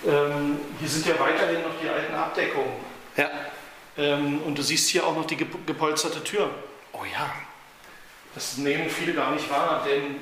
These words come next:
Speaker 1: der kleine Raum, da saß die Sekretärin. Ne? Und in dem großen Raum saß der Offizier. Und dazwischen eine geko-, mei-, ge-, gepolsterte Tür, meistens waren das auch Doppeltüren. Damit sie nicht hört, was er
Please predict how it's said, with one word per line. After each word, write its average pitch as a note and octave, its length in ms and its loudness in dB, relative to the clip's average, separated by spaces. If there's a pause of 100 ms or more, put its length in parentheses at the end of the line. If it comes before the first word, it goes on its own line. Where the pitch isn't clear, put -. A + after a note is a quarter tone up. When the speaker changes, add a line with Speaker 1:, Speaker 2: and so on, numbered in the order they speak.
(140)
Speaker 1:
der C3 100 -2
kleine D3+ 420 0
Raum, G3+ 400 2
da C#3 140 2
saß D3+ 240 2
die D#3+ 80 -2
Sekretärin. C#3+ 760 0 (1700)
Ne? C#3 340 -2 (600)
Und D3+ 260 4
in D3+ 160 2
dem C3+ 220 4
großen C#3+ 240 4
Raum D#3 220 4
saß D3+ 180 2
der E3+ 80 0
Offizier. C#3 360 0 (1000)
Und C#3 140 0
dazwischen D3+ 400 2
eine D3 180 0
geko-, C#3+ 400 -4
mei-, C#3+ 180 0 (160)
ge-, D3+ 120 -6
gepolsterte D3 580 0
Tür, E3+ 220 2
meistens C3+ 440 0
waren C3+ 140 0
das B2 140 -4
auch A#2+ 120 -6
Doppeltüren. A#2+ 460 -8 (960)
Damit C3 400 -2
sie C#3 180 2
nicht C#3 240 4
hört, C3 240 0
was B2+ 140 2
er B2 260 0